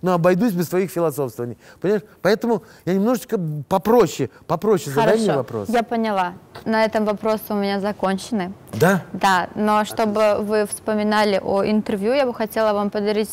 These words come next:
Speaker 2: такую открытку, потому что интервью у вас много будут, еще,
Speaker 1: Да.
Speaker 2: наверное, будет и было. А, здесь написано ваше имя.
Speaker 1: Так.
Speaker 2: А, здесь написано, как мне кажется, две такие знаковые картины, названия картин.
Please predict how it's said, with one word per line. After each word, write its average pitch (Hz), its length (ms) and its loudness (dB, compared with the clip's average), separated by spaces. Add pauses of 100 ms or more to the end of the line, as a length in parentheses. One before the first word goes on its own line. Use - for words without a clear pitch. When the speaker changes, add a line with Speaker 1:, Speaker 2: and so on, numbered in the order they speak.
(140)
Speaker 2:
такую 220 280 0
открытку, 220 680 -2 (100)
потому 247 220 0
что 269 160 -2
интервью 277 380 2
у - 20 2
вас 233 200 0
много 247 420 2
будут, 214 480 0 (120)
еще, 208 240 0
Speaker 1:
Да. - 20 0
Speaker 2:
наверное, 175 400 -4
будет 175 280 -6 (100)
и 180 80 -2
было. 247 380 0 (440)
А, 196 180 0
здесь 240 440 0
написано 208 640 -2
ваше 190 300 -2
имя. 180 400 -2 (120)
Speaker 1:
Так. 104 300 -2 (200)
Speaker 2:
А, 190 340 0
здесь 214 460 -2
написано, 220 640 -2
как 233 340 -2
мне 226 360 2
кажется, 190 720 0 (180)
две 220 160 2
такие 202 320 -2
знаковые 196 520 -2
картины, 262 580 -2
названия 202 520 0
картин. 254 540 -4